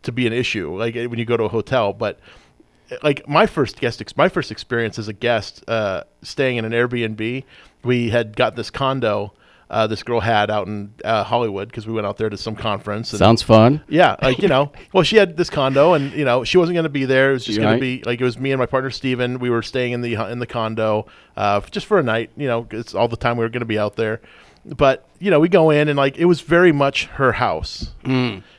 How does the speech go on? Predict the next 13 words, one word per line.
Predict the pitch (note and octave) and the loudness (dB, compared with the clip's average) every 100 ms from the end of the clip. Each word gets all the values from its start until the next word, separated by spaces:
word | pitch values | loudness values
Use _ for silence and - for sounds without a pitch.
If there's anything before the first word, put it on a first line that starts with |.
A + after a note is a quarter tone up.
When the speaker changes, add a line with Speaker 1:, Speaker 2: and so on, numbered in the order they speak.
| - | 0
Speaker 1:
know | D3 | 2
what | |
I | C#3 | 4
mean? | C#3 C#3+ | 2 2
Like, | C3 A#2 G2 A2 | 2 0 -4 -6
this | D3 | -4
was | D#3 | -2
very | C3 D3+ | 2 4
much | C#3 - | 2 2
her | D3 | 0
place. | C#3 B2 A2+ G#2+ | 2 0 -2 -2
She | - | -4
was | C3+ A#2+ - | -4 -4 -10